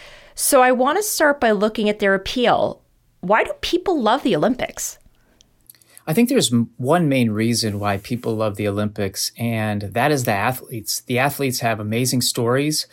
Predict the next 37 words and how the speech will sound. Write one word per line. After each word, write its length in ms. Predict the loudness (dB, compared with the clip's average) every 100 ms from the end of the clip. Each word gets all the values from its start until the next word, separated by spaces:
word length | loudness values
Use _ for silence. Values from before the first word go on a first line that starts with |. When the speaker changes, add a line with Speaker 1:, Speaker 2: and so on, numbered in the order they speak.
| -20 -20 -20 -20 _
Speaker 2:
They 760 | -8 0 2 2 0 -2 -4 -6 -10
bring 420 | -2 0 2 2 0
incredible 640 | -2 -4 -2 0 0 0
triumphs 680 | -4 -2 0 0 -2 -6 -6
to 120 | -4
the 140 | -2
Olympics. 720 | -2 -2 0 0 0 -4 -6 -4
There's 360 | -2 -2 0
sad 440 | 0 0 2 0 -2
stories 400 | 0 0 0 -2
as 180 | -6
well 380 | -2 2 4 2
that 160 | 0 -2
really 200 | 0 -2
pull 220 | -2 -2
on 160 | -2 -2
our 60 |
emotional 420 | -4 -6 -6 -6
heartstrings. 640 | -2 -2 -2 -4 -4 -2 0
That's 260 | 0 2
really 280 | 0 2 4
it. 200 | 4 0 0
I 60 |
mean, 260 | 2 2 2 -4 -12
<laughs> 200 | -10 -2
in 120 | 0
some 220 | 2 2
ways, 260 | 2 0 0
it's 120 | -4
just 320 | -2 0 0
that 200 | 2 0
simple. 540 | 0 -2 -2 -2 -4 -6 -20 -20 -16 -4
I 100 | -2
think 240 | 0 0
there's 180 | 2 2
also 500 | 0 0 0 0
a 20 | 0